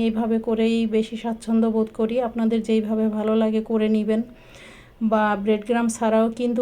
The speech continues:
কাবাবটা ভাজা যায়। তো এখন আমি কিছু কাবাব ফ্রোজেন করে রেখেছি, আর কিছু এখন এখানে ভেজে নিচ্ছি। সব কিছু যেহেতু সিদ্ধ করা, সব কিছু বলতে মাছ।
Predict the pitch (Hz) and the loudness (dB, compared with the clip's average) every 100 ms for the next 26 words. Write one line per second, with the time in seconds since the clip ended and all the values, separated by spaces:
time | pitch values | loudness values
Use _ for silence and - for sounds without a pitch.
0 | 240 226 226 226 220 214 214 220 220 269 | 0 0 0 -2 -2 0 2 2 2 0
1 | 339 - - - - - - 214 214 226 | -2 -14 -20 -20 -20 -16 -6 -2 -2 -2
2 | 226 220 220 220 220 - - - - 233 | 0 2 2 0 -4 -10 -20 -20 -10 -4
3 | 240 247 240 240 240 247 240 240 254 262 | -2 0 2 2 0 2 2 2 0 2
4 | 254 254 240 269 247 - 330 359 220 214 | 4 4 2 -2 -2 -2 -4 -2 -6 -4
5 | - 226 240 220 226 226 214 214 214 202 | -6 -2 0 0 0 0 0 -2 -2 0
6 | 208 214 214 214 - 233 311 - - - | 0 2 2 -2 -4 -4 -4 -6 -20 -20
7 | - - - - - 240 240 277 - 277 | -20 -20 -20 -12 -4 -4 -2 -8 -4 -2
8 | 277 277 277 269 269 220 226 269 240 233 | 2 2 2 -4 -2 -2 0 2 2 2
9 | 294 - - - 247 233 254 247 247 240 | -2 -6 -20 -12 -10 -6 -6 -2 0 0
10 | 233 233 226 214 233 | 0 0 2 0 -2